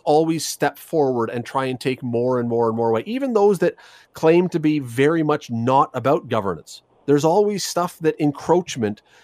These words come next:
of taking away liberties, and people then have to fight to get those things back. This is not an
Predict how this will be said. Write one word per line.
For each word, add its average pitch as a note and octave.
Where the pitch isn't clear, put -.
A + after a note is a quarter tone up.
of C3+
taking D#3
away C3
liberties, B2+
and C3
people C#3
then C3+
have C3+
to A#2+
fight C3
to B2
get B2+
those A#2
things A2+
back. C3+
This E4
is D#3+
not C#3
an B2+